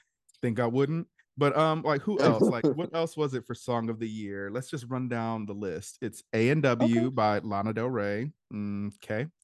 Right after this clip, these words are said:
Speaker 1: Anti-Hero by Taylor Swift. You know, I don't like Taylor Swift, but I can see that winning. It's, it's not a bad song. It's just not for me.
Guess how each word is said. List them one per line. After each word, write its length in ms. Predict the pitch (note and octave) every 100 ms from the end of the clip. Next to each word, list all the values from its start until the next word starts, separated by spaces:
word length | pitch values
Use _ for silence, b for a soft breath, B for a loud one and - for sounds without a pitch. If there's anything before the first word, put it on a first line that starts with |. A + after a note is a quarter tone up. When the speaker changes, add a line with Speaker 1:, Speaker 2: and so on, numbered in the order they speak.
| b b b _ -
Speaker 1:
Anti-Hero 680 | B2 B2 C#3+ C#3+ D#3 D#3 E3
by 160 | D#3 A2+
Taylor 340 | A2+ B2 C3
Swift. 460 | - A2+ G#2+ A2 _ b b
You 80 | F#3+
know, 220 | G3 G3 F#3
I 80 | F3+
don't 140 | E3
like 200 | C#3 C#3+
Taylor 280 | E3+ D3+ D3+
Swift, 340 | - D#3 D3+
but 100 | -
I 60 | A2+
can 140 | B2+
see 160 | A2+ A#2+
that 220 | A2+ A#2+
winning. 360 | A2 G#2 G2+ A2
It's, 160 | - -
it's 140 | A2+
not 140 | A#2+ A2
a 40 |
bad 320 | G#2 G2+ G2
song. 320 | - G2 G2 G2+
It's 100 | -
just 180 | G#2
not 180 | A2 G#2+
for 100 | C#3+
me. 260 | C#3 G2